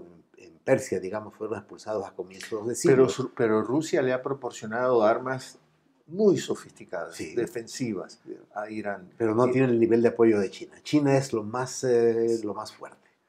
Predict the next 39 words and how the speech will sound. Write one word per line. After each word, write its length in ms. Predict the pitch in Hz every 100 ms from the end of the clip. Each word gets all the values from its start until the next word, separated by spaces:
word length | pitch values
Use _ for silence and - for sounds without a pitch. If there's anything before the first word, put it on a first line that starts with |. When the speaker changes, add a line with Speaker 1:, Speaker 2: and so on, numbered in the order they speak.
| _
Speaker 2:
Lo 120 | 110 107
Speaker 1:
¿sí? 40 |
Speaker 2:
más 140 | 120 - -
Speaker 1:
Lo 120 | - 117
más 140 | 104
fuerte. 380 | 98 92 120 123
Yo 100 | 143
veo 220 | 156 156
que 300 | 139 127 - -
Rusia 260 | 143 147 143
está 140 | 139
con 120 | 127 135
un 80 |
perfil 340 | 135 120 - 131
muy 200 | 131 131
bajo. 460 | 120 - - 156 -
Ellos, 460 | 143 135 131 - _ _ _
es 140 | -
como 240 | - 139 123
Francia 520 | - 127 123 117 123
o 100 | 117
España 440 | 104 - 113 107 107
con 180 | 95 92
Arabia 240 | 95 90
Saudita, 320 | - 110 107
Speaker 2:
Pero 100 | 147
Speaker 1:
¿no? 320 | 143 139 135 - -
Speaker 2:
ese 200 | 160 175
perfil 480 | 175 165 185 175 160
se 100 | -
puede 240 | 151 160
explicar 500 | 156 156 139 156 147
por 100 | 131
lo 80 | 123
que 80 | 113
también 340 | 123 131 151
dijiste 320 | 143 127 127 120
hace 120 | 120
poquito, 480 | 113 110 104 -